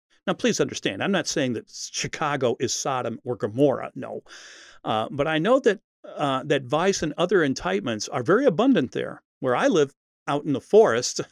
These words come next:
<laughs> right now, I'm, uh, twenty,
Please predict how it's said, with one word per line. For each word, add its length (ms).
<laughs> 200
right 280
now, 280
I'm, 180
uh, 220
twenty, 440